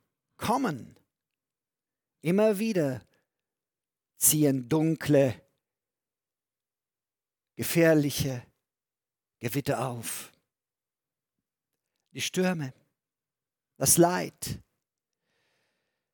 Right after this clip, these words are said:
die oft auch unverständlichen Schicksalsschläge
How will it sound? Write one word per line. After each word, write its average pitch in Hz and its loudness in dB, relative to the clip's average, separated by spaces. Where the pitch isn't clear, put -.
die 135 -2
oft - -2
auch 175 0
unverständlichen 220 0
Schicksalsschläge 190 -2